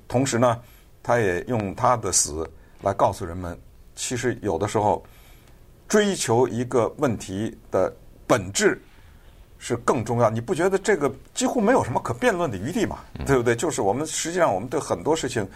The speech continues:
Speaker 1: 并不知道，你硬说你知道，也能过一辈子，但是你这么硬说，你内心深处还是有一个微弱的声音告诉你，其实你不知道。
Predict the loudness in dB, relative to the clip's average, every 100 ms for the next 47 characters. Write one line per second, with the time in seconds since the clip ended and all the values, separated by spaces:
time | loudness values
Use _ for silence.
0 | -18 -4 0 2 2 0 2 2 0 -10
1 | -20 -20 -20 -8 0 0 0 -8 -20 -2
2 | 2 2 0 -2 -4 -4 0 2 0 -4
3 | -20 -20 -20 -20 -20 -20 -6 -2 2 2
4 | 4 2 2 0 -2 -4 -2 -2 -2 -6
5 | -6 -6 -2 -2 0 0 0 -2 -8 -8
6 | 0 2 2 0 2 0 0 0 0 0
7 | -2 -2 -2 0 2 2 0 0 -2 -4
8 | -2 0 0 0 -8 -10 -12 -18 -20 -20
9 | -20 -20 -20 -20 -20 -8 -2 0 0 -4
10 | -4 -6 -4 -8